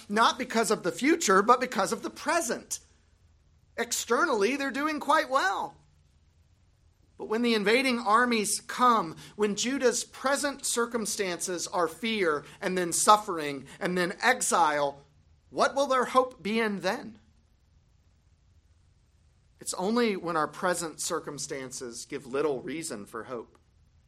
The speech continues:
that we really see how we always should have been looking elsewhere for it. Things are too good right now for Judah to find her ho-, hope in God.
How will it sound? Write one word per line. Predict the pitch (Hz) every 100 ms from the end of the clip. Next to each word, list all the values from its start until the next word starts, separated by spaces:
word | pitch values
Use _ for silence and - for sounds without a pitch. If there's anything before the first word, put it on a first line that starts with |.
| _ _ _ _ _ _ _ _
that | 147
we | 156
really | 135 156 160 151
see | - - 165 147
how | 123 139
we | 139
always | - 151 165 127 110 101 98 - -
should | - 156
have | 131 -
been | 123
looking | 120 123 110 110
elsewhere | 113 - 110 95
for | 87 110 101
it. | 98 _ _ _ _ _ _ _ _ _ _ _ _ _ _ _ _ _
Things | - 202 190
are |
too | 185 226 196
good | 196 233 180
right | 139 135
now | 135 123 117
for | -
Judah | 131 139 175 147
to |
find | 127 156 151
her | 151
ho-, | 165 170 151
hope | 160 165
in | 139
God. | 123 156 185 151